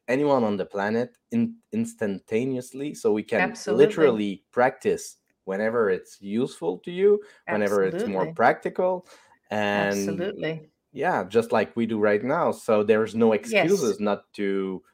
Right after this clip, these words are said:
Speaker 1: practice, basically.
Speaker 2: Absolutely. I wanted to go back to your point about listening. Don't overlook the importance of listening, because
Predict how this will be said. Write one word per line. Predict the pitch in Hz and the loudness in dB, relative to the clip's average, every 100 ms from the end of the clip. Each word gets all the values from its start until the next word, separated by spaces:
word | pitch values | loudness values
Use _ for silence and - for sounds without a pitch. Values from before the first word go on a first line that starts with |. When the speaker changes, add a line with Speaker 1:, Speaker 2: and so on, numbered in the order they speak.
| _ _ _ _ | _ _ _ _
Speaker 1:
practice, | 110 165 - - | -2 -2 -2 -6
basically. | - 78 78 _ - 95 - _ _ _ _ - | -4 -8 -10 _ -20 -20 -20 _ _ _ _ -2
Speaker 2:
Absolutely. | 233 240 240 220 277 - 156 156 - - - | -2 -2 -6 -4 -4 -2 -4 -6 -14 -8 6
I | 269 | 8
wanted | 269 311 403 466 | 10 10 8 2
to | 262 | 0
go | 269 | 2
back | 254 247 247 | 6 8 6
to | - 226 | 2 -2
your | |
point | 214 233 226 | 0 0 2
about | 214 196 196 | 6 4 4
listening. | 196 190 180 156 143 - - | 0 -2 -4 -6 -8 -14 2
Don't | 254 320 349 | 4 4 6
overlook | 277 269 262 240 | 4 4 2 2
the | 247 | 4
importance | 214 208 - - 208 | 0 0 -2 0 -2
of | 202 190 | -4 -2
listening, | 196 190 269 302 392 381 - - - - _ | -4 -4 -4 -4 -6 -10 -20 -20 -20 -20 _
because | 247 240 - 240 220 220 220 214 | -4 -4 -2 8 10 10 8 0